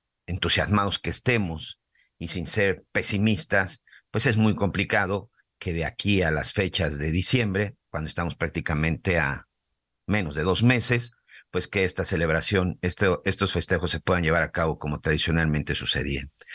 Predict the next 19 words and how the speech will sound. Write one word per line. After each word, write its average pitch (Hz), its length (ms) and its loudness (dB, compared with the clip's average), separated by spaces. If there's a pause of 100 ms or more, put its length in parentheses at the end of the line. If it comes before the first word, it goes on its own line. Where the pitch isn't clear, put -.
(220)
Ya 110 120 4
escuchábamos 90 840 -2
qué 123 120 0
es 117 60 2
lo 107 160 0
que 95 100 -4
va 98 80 0
a 95 60 0
suceder 90 440 0
ahora 85 300 2
con 78 180 -4
la 80 60 0
infraestructura 80 840 0 (840)
hotelera, 90 640 0 (360)
con 95 200 -2
los 87 160 -2
trabajos. 90 500 0
Por 98 220 0
cierto, 139 580 0